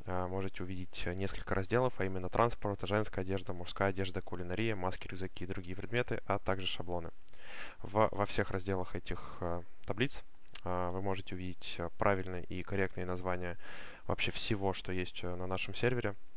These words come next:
а, и именно то, как нужно правильно их писать. То есть уже с готовыми склонениями, окончаниями и, а, представленными словами. Э, значит,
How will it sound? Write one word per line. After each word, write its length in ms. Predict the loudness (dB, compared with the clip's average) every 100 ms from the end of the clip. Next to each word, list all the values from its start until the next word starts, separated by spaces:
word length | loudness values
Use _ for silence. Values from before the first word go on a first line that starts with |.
| -4
а, 220 | -2 -2 -2 -4
и 220 | -4 -4
именно 320 | -2 -2 0 0
то, 200 | 0 2
как 300 | 2 0 0
нужно 260 | -2 -2
правильно 360 | -2 -2 -2 -2
их 160 | -2 0
писать. 360 | 0 0 0 0 -4 -4 -4
То 80 | -2
есть 180 | 0 0
уже 180 | 0 0
с 300 | 0 0 0 0
готовыми 440 | 0 2 0 0
склонениями, 720 | -2 0 0 2 0 0 -2 -2 -4 -4 0
окончаниями 840 | 2 2 0 0 0 0 0 0 -2 -4 -2
и, 220 | -2 -2 -2 -4 -2
а, 220 | 0 0
представленными 720 | 0 0 0 2 0 0 -2 -2 -2
словами. 420 | 0 0 -2 -4 -4 -4 -4 -2 -2 -4 -4 -4 -2 -2 -2 -2 -2 -2
Э, 340 | 0 0 0 0
значит, 320 | -2 -2